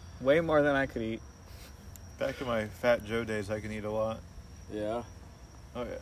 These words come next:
Speaker 3: Now it's like, but
Speaker 2: I
Speaker 3: you
Speaker 2: used
Speaker 3: work
Speaker 2: I
Speaker 3: out, so.
Speaker 2: Yeah, back before all that. But I used to go to Roma's and get an entire pizza and a dinner.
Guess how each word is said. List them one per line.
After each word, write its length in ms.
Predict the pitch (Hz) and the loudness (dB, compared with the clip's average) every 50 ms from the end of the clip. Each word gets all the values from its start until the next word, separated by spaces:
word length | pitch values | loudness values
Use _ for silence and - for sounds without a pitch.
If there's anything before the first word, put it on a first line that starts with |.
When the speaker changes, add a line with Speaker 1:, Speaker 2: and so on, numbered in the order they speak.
| - - - - | -12 -14 -14 -10
Speaker 3:
Now 280 | - 107 113 117 120 127 | -6 -4 -2 0 0 -2
it's 140 | 123 - - | -2 -4 -6
like, 100 | 98 78 - - - - - - - | -8 -10 -10 -12 -16 -16 -14 -8 -4
but 60 | 160 | 2
Speaker 2:
I 20 | - | 4
Speaker 3:
you 40 | - | 6
Speaker 2:
used 100 | 302 285 | 6 6
Speaker 3:
work 100 | 262 247 | 6 6
Speaker 2:
I 100 | 151 151 | 6 6
Speaker 3:
out, 240 | 247 247 117 98 - | 4 4 0 -2 -4
so. 140 | - - 101 95 92 - | -8 -10 -8 -8 -6 -2
Speaker 2:
Yeah, 200 | 165 135 110 90 - - - - - | -2 -2 -2 -2 -6 -10 -6 6 8
back 220 | 147 139 131 123 | 10 10 10 8
before 320 | 127 123 - - 131 123 120 | 2 -6 -4 0 2 4 4
all 140 | 117 113 107 | 4 4 4
that. 280 | 107 107 110 - - | 4 4 4 2 2
But 140 | - 123 110 104 | 2 2 4 4
I 60 | 127 | 4
used 160 | 131 135 - | 4 2 0
to 60 | - 135 | -2 -2
go 140 | 120 131 127 | 0 0 2
to 80 | 117 | 2
Roma's 460 | 117 110 117 123 127 127 120 117 110 107 | 0 0 0 0 0 0 -2 -2 -4 -4
and 100 | 110 110 | -4 0
get 140 | 120 120 | 0 2
an 120 | 117 113 110 | 2 0 0
entire 320 | 110 104 123 131 123 117 | -2 -2 0 0 0 0
pizza 400 | 104 - 127 127 120 - 123 110 | 0 -2 -2 -2 -2 0 0 0
and 140 | 117 120 120 | 0 0 -2
a 60 | 113 | -2
dinner. 360 | 104 117 123 117 117 113 113 | -2 -2 -2 -2 -2 -2 -4